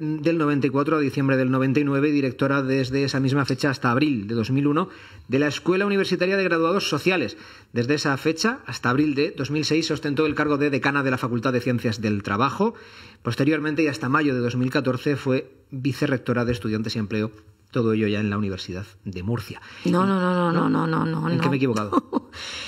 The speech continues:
Speaker 2: No, ese currículum, ese currículum académico es de mi antecesora.
Speaker 1: Ahí va la Virgen.
Speaker 2: Es de mi antecesora. Yo
Speaker 1: Vaya patinazo, ¿no?
Speaker 2: Eh, no pasa nada, no
Speaker 1: Qué
Speaker 2: pasa
Speaker 1: cosas,
Speaker 2: nada.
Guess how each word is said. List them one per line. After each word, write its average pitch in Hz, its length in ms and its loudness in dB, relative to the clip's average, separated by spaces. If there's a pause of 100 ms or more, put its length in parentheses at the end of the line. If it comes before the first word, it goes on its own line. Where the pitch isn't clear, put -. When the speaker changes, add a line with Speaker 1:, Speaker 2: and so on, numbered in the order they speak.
(180)
Speaker 2:
No, 220 380 2
ese 233 300 2
currículum, 240 640 2 (100)
ese 220 240 2
currículum 233 400 2
académico 214 500 2
es 208 220 -2
de 226 280 2
mi 233 260 4
antecesora. 180 920 0
Speaker 1:
Ahí 175 220 2
va 139 120 2
la 127 80 2
Virgen. 113 340 -2 (320)
Speaker 2:
Es 202 140 2
de 220 100 2
mi 214 140 0
antecesora. 160 680 0
Yo 180 400 2
Speaker 1:
Vaya 110 180 0
patinazo, 110 440 0
¿no? 135 300 -2
Speaker 2:
Eh, 202 200 2
no 151 120 -4
pasa - 180 -4
nada, 143 460 0
no 139 60 -10
Speaker 1:
Qué 147 40 -4
Speaker 2:
pasa 156 180 0
Speaker 1:
cosas, 165 160 2
Speaker 2:
nada. 147 200 -2